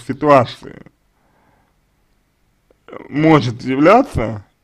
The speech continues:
и является, по сути, а,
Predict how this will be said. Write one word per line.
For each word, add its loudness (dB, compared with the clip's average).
и -6
является, 0
по 2
сути, -8
а, -8